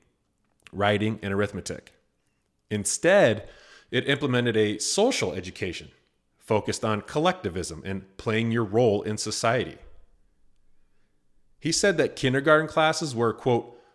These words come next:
"the sprouts of communism." And today in America, there's a push to expand public school to include three-year-olds. So it wouldn't be K through twelve, it'd be pre-K through twelve.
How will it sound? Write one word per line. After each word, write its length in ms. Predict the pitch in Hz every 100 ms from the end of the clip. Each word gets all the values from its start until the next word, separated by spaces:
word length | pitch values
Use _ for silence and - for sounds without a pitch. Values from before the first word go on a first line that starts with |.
| -
"the 180 | 98 117
sprouts 800 | - - 120 135 123 - - - -
of 160 | 104
communism." 600 | - 110 110 95 78 67 - _ _ _ _ _ _ _ _ -
And 120 | -
today 420 | - 107 135 143
in 60 | 104
America, 640 | 101 113 175 - 95 98 - - _ - - -
there's 220 | 110 120
a 40 | 120
push 360 | - 196 175
to 160 | - 120
expand 640 | 113 - - 151 165 82 - _ -
public 260 | 117 107
school 280 | - - 107
to 140 | - 107
include 360 | 101 - 123
three-year-olds. 880 | 120 127 175 220 90 73 - - - _ _ _ _ _ _
So 280 | - 104 104
it 100 | 104
wouldn't 280 | 110 143 120
be 200 | 120 110
K 360 | - - 147 208
through 200 | 117 95
twelve, 380 | - 101 101
it'd 120 | 101 101
be 300 | 104 90 - _ _ _ _ _ -
pre-K 480 | 190 208 - 92
through 180 | 85 87
twelve. 400 | - 85 71 -